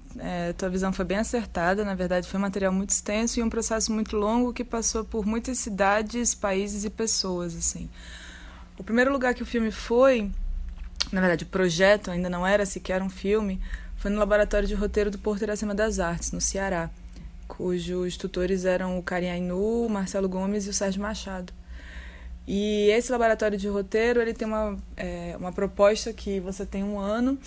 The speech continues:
morando em Fortaleza pra desenvolver um roteiro e no final, quando é um roteiro de ficção, você entrega, enfim, as páginas escritas e et cetera, um roteiro de mais ou menos cem páginas.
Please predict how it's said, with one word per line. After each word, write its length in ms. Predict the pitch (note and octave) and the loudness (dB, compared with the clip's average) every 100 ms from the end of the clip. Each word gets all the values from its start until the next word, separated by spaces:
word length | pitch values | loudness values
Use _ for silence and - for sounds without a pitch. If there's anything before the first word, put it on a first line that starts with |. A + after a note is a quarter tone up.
| - - - | -12 -14 -6
morando 300 | F#3 F3 F#3 | 0 2 0
em 20 | |
Fortaleza 800 | F#3 F#3+ - F#3+ F3+ F3+ A3 A#3+ | -2 -4 -2 -2 0 2 2 0
pra 160 | A#3+ G#3 | 0 0
desenvolver 460 | F#3+ G3 F#3 F#3 F#3 | 0 0 -2 0 0
um 60 | |
roteiro 580 | F3+ F#3+ - G3+ A3+ A#3+ | 0 -2 2 2 2 2
e 80 | A#3 | 2
no 100 | B3 | 2
final, 420 | A#3+ A#3+ A3 A3+ | 0 2 4 4
quando 200 | B3 A3 | 2 0
é 40 | |
um 40 | F#3+ | 0
roteiro 280 | F#3+ G3 F#3+ | 0 0 -2
de 80 | |
ficção, 440 | F#3 G3 - G#3 A3+ | -4 -4 0 2 2
você 260 | A#3+ - | 0 0
entrega, 580 | A#3+ C4 G#3+ G#3 G#3+ A#3+ | 0 2 4 4 4 -2
enfim, 280 | G#3 F#3 F3+ | -4 -6 -6
as 100 | E3+ | -6
páginas 420 | - F3 F#3 F#3+ | -2 0 0 0
escritas 840 | A3 - G3+ G#3 B3 A#3+ G3 F#3 F3+ | -2 -4 -2 2 4 4 0 -2 -2
e 80 | |
et 140 | F#3 F#3 | -2 0
cetera, 500 | - F#3+ G3+ F#3+ E3 | 2 6 6 6 -2
um 20 | |
roteiro 300 | D#3+ D#3+ E3+ | -6 -2 -2
de 60 | E3+ | -2
mais 180 | E3+ | -2
ou 40 | E3 | -2
menos 220 | E3+ F3 | -2 -2
cem 180 | F#3 F#3+ | -2 -2
páginas. 520 | F#3 E3 D#3+ D#3+ - | 0 -2 -2 -6 -10